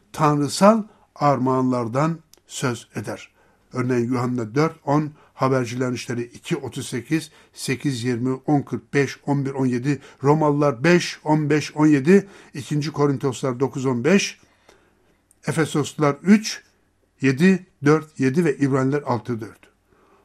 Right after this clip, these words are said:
Bu armağanların başında kurtuluş ve kutsal ruh gelir. Mesih'e iman edenler kurtulur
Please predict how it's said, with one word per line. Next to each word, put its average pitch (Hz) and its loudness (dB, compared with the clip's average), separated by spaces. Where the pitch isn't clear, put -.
Bu 262 6
armağanların 180 4
başında 151 0
kurtuluş 165 2
ve 160 2
kutsal 151 -2
ruh 185 4
gelir. - -12
Mesih'e 180 2
iman 165 4
edenler 123 -2
kurtulur 156 0